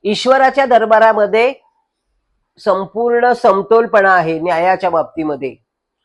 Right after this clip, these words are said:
जे पेरावं तेच उगवतं, जसं करावं तसंच भ-, भरावे असं आहे. तेव्हा सत्कर-, अ, स्वकर्मानेच ईश्वराला संतुष्ट करावं असं त्यांना सांगायचं आहे.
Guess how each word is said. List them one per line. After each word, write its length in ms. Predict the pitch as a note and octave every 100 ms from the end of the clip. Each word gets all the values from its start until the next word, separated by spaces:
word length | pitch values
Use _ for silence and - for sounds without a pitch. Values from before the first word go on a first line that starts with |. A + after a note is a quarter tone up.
| _ _ D3+
जे 160 | B3+
पेरावं 600 | C4 B3 A#3 B3+ C4 C4+
तेच 320 | C4+ C4 D4
उगवतं, 600 | A#3 G3 G3 F3+ E3+ C3 A#2 _ _ _ _ _
जसं 260 | G3 A#3 B3+
करावं 500 | B3+ A#3 A#3+ B3+ C4+ C4
तसंच 320 | G#3+ C4 B3+
भ-, 640 | A#3+ C#4 - _ _ F3+
भरावे 380 | F#3 F#3 F#3 F3
असं 260 | E3 D#3 G3+
आहे. 300 | D#3+ C#3+ - _ _ _ _ _ G#3
तेव्हा 260 | G#3+ A#3+
सत्कर-, 680 | A#3 G#3+ F3+ - A3+ A3+ G#3 - _ _ _ -
अ, 160 | E3+ F3
स्वकर्मानेच 1000 | - A#3+ C4+ C4+ A#3+ G#3+ G#3+ A3 C4+ A#3+
ईश्वराला 760 | G3+ - G#3 G3 F#3 F#3+ A#3+ C#4 _ _ _ _ _
संतुष्ट 500 | G3+ F#3 F#3 G#3+ -
करावं 560 | - G3+ D#3 D#3 F3 E3
असं 200 | D#3 G#3+
त्यांना 280 | G#3+ F3 F#3
सांगायचं 520 | F3 C#3+ D#3+ D#3+ D#3
आहे. 260 | C3+ C3+